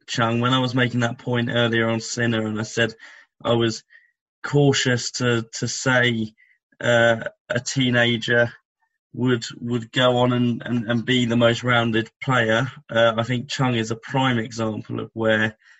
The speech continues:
that mistake might have been made before, albeit he has had a lot of injury problems. Three titles, Switzerland, Hungary, and Germany. So the only tournament in Hungary is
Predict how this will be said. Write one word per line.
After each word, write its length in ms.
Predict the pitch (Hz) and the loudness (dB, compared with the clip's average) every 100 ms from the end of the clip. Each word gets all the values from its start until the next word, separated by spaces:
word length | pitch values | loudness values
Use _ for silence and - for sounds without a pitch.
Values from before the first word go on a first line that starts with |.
| _ _ | _ _
that 160 | 120 - | -10 -6
mistake 480 | 110 - 117 - - | -6 0 0 0 -4
might 260 | - 120 120 | -2 0 0
have 100 | 107 | -2
been 140 | 110 | -2
made 220 | 110 104 | -2 -4
before, 400 | 110 - 110 110 | -8 -2 0 2
albeit 360 | 110 110 110 104 | 0 0 -2 -2
he 100 | 110 | -6
has 260 | 107 110 | -6 -6
had 180 | 113 107 - - | -6 -6 -8 -10
a 60 | |
lot 200 | 110 113 | -6 -4
of 120 | 107 - | -6 -8
injury 440 | - 113 110 107 104 | -4 -2 -2 -4 -4
problems. 520 | - 110 113 120 - - - - - _ - | -8 -8 -8 -10 -12 -16 -20 -20 -20 _ -2
Three 200 | 165 160 | 0 0
titles, 640 | 143 143 127 120 110 107 | 2 2 2 -2 -6 -8
Switzerland, 640 | - 135 151 - 135 127 | -6 -2 -2 -2 0 0
Hungary, 600 | 123 127 123 113 120 113 | 0 -2 0 0 -2 -2
and 140 | 113 117 | -4 -6
Germany. 440 | 120 120 113 110 | 0 2 2 0
So 320 | 104 113 113 113 - | -2 -2 0 0 -6
the 200 | - 120 | -4 2
only 180 | 131 156 | 4 2
tournament 420 | 151 147 135 117 | 0 2 2 0
in 60 | 110 | -4
Hungary 500 | - 127 113 110 107 | -4 -4 -2 -2 -4
is 160 | 107 | -6